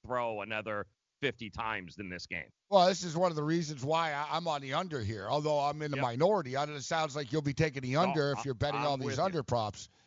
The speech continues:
Speaker 1: Absolutely.
Speaker 2: You know, listen, it's funny. We've got, uh, we got a team here, and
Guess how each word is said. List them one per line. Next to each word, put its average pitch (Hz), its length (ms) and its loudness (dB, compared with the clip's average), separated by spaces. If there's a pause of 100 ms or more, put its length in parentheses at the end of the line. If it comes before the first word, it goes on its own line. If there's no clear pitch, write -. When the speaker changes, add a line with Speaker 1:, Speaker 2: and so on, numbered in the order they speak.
(200)
Speaker 1:
Absolutely. 104 760 -6 (720)
Speaker 2:
You 214 80 2
know, 202 80 6
listen, 190 400 0
it's 165 140 -4
funny. 185 420 2 (240)
We've 156 160 -6
got, 175 340 -2
uh, 160 340 2
we 156 80 -4
got 156 140 0
a 131 40 -6
team 196 340 -4
here, 135 320 -2 (2250)
and 160 480 4